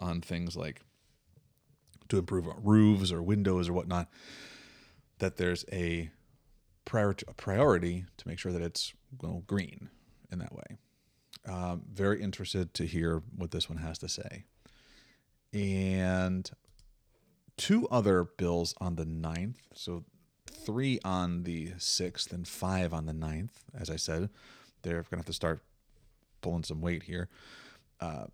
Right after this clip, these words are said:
another C T E bill, uh, L-, L D six seventeen, an act to foster C T E in Maine schools by adding an additional pathway to certify industrial arts teacher,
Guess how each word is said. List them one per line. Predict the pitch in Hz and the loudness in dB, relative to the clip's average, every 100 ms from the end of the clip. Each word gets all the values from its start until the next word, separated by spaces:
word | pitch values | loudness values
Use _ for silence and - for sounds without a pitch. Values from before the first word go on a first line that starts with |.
| _ - | _ 0
another | 107 147 | 4 6
C | 147 160 | 4 2
T | 170 | 0
E | 160 | 2
bill, | 170 98 98 - - _ - _ _ - | 4 4 0 -12 -20 _ -20 _ _ -4
uh, | 92 92 90 87 85 64 - - | 0 2 2 0 -2 -4 -6 0
L-, | 101 95 - | 0 0 -4
L | 95 | -2
D | 95 | 0
six | 90 87 - | -2 -2 0
seventeen, | 92 85 82 98 104 107 | 0 0 0 2 2 2
an | 87 | -2
act | - 92 - | -2 -4 -6
to | - | -10
foster | 95 92 90 - 95 92 | -4 0 2 2 2 0
C | - - | 0 -2
T | 101 101 - | -2 -4 -2
E | 92 98 107 - - | 0 0 -2 -10 -8
in | 90 | -4
Maine | 87 90 87 | 0 0 -2
schools | - 131 135 127 | 0 4 4 4
by | - 104 | 0 0
adding | 95 92 87 | 2 2 2
an | 82 | 0
additional | 82 110 131 120 | 0 0 0 0
pathway | 110 101 - 95 90 | 2 0 0 0 0
to | 85 | -2
certify | - 117 110 - 85 80 80 - - - - - _ | -2 0 0 0 -2 0 -2 -8 -20 -20 -20 -20 _
industrial | 87 87 87 90 95 92 90 | -6 0 0 0 -2 -2 -2
arts | 90 85 85 - - | 0 -2 -2 -6 -6
teacher, | - 127 - - | -2 -2 -2 -10